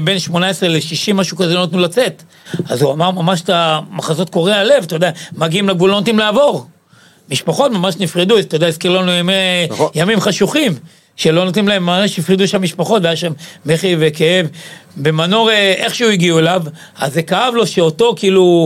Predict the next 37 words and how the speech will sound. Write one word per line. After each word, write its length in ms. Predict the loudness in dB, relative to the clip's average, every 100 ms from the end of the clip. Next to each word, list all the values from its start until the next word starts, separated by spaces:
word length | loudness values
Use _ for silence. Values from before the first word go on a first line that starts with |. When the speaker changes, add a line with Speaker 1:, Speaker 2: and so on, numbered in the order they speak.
| 0 -4 -6
Speaker 1:
באו 220 | -2 2
לקחת 500 | 0 0 -2 -2 -4
כביכול, 380 | -4 -4 -2 -4 -6 -12 -4
הקונסוליה 420 | 0 2 4 4
Speaker 2:
הוא 80 | 2
ראה 80 |
Speaker 1:
שם, 100 | 0 0
Speaker 2:
משפחות 240 | 0 0
אחרות, 300 | 0 0 2
Speaker 1:
הוא 80 | 2
ראה 80 | 2
Speaker 2:
שם 80 | 0
Speaker 1:
משפחות 160 | 0 0
Speaker 2:
נקראות. 420 | 0 2 2 2
Speaker 1:
אחרות, 540 | 0 2 4 2 -2 -12 -20 -20 -6
ציפו 240 | -4 -2 0
אותו 180 | 2
לאיזה 200 | 2 2
משפחה 380 | -2 -2 -2 -2
ישראלית, 680 | -2 -2 0 2 0 -2 -8 -18 -18 -4
שממש 460 | 0 2 2 0
נקרע 260 | -2 0 2
הלב, 340 | 4 2 2
הוא, 760 | -2 -4 0 2 2 0 -2 -4 -12 -16 -16 -16 -16 -4
הוא, 520 | 0 2 0 0 0
היה 140 | 0
לו 100 | 2
מאוד 220 | 2 2
מאוד 200 | 2 0
קשה. 340 | 0 -2 -2 -6 -8 _ -8
Speaker 2:
הרגעים 360 | -4 -2 0 0
Speaker 1:
גם 80 | 2
Speaker 2:
האלה 180 | 2 2
Speaker 1:
ש-, 40 |
Speaker 2:
ש- 20 |
Speaker 1:
גם, 100 | 0 -4 -8 -4
כן, 180 | -4